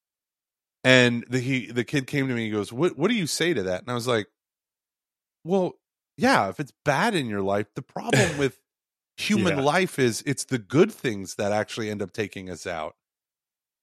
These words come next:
Speaker 1: Right? Like, it's not that, like, we're not saying, like, "Oh, you,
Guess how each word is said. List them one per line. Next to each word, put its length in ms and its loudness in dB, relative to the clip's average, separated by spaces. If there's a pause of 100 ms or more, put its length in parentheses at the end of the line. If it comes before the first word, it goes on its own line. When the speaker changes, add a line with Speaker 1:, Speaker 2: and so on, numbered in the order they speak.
Speaker 1:
Right? 240 8
Like, 160 8
it's 100 2
not 160 6
that, 160 2
like, 200 6
we're 100 4
not 200 6
saying, 240 4
like, 200 8
"Oh, 280 8
you, 340 -2